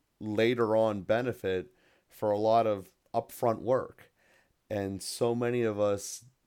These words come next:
don't have that thought process. And it's a, it's just a,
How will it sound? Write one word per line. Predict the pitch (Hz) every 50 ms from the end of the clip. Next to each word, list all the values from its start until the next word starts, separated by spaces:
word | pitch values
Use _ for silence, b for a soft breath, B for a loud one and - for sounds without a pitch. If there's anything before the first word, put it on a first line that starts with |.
| _ -
don't | - 110 107 113 113
have | 104 104 113 110 110 101 98
that | 104 104 104 101 95 90 - _ _ _ _ _ _ _ _
thought | - - - _ - 117 131 180 - -
process. | - - 98 85 85 82 - - - 71 57 53 - - - - - _ _ _ _ _ _ _ _ _ _ -
And | - 101 98 95 98
it's | 101 95 - -
a, | 101 95 95 90 - _ _
it's | - _ -
just | - 131 - -
a, | 117 101